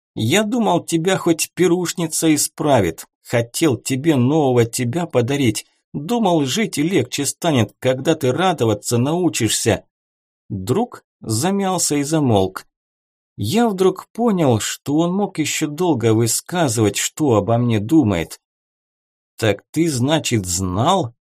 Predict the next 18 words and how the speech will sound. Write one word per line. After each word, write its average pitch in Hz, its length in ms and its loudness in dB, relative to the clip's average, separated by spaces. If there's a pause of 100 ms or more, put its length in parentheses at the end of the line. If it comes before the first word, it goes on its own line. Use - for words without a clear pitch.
спросил - 640 0
я, 107 180 4
прищуриваясь. 110 920 -2 (300)
«С - 220 -2
пирушницей 165 920 -2
всё 165 340 -2
нарочно 156 560 -2
придумал?» 175 680 0 (540)
«Так 320 240 -4
себе 139 340 -4
подарочек», – 120 1000 -4 (300)
сдерживая 104 720 2
раздражение, 107 680 2
сказал 101 460 0
я 127 260 0
и 104 60 2
поправил 101 560 -2
очки. - 540 -2